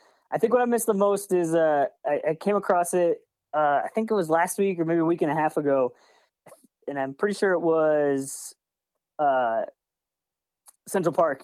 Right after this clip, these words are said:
in, in New York City, but it was definitely in, in the, in the park in a, in a city. And, uh, older, older gentleman was, uh, was singing,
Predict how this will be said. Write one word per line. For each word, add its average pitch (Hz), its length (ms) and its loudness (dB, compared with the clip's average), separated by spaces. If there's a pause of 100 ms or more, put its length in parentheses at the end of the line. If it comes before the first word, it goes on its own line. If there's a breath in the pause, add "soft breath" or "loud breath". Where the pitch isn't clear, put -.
(120)
in, 139 320 0
in 151 100 0
New 160 80 2
York 156 160 0
City, 139 240 -2
but 131 140 -4
it - 20 0
was 135 100 0
definitely 170 280 2
in, 151 80 2
in 147 160 0
the, 143 80 0
in 139 120 -2
the 135 60 -4
park 147 360 -2
in 139 180 0
a, 131 240 2
in 147 100 -2
a - 60 -4
city. 139 360 -2 (640 soft breath)
And, 135 240 0
uh, 123 220 2 (440)
older, 175 280 2
older 175 240 2
gentleman 160 540 2
was, 143 300 0
uh, 143 300 2
was 151 180 -2
singing, 147 720 0